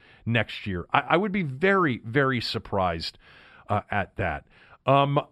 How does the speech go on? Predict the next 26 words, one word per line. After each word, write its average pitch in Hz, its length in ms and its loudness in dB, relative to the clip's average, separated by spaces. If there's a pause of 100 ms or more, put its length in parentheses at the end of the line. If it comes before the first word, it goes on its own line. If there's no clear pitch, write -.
(180)
I, - 180 -2
I 180 120 6
don't 240 240 0
know 196 120 4
what 185 200 0
they're 170 140 2
gonna 156 160 2
do 147 160 2
with 143 120 0
their 117 200 2
own 139 240 0
free 143 280 0
agents, 135 460 -2
Crowder, 127 640 2 (340)
uh, 110 200 2
in 127 160 0
particular, 120 580 -2
Preston 123 520 0
Smith. 123 460 0
I 117 80 4
really 127 360 2
don't. 117 400 0
Ha - 260 0
ha, 135 160 4
Clinton 131 380 -2
Dix. - 480 0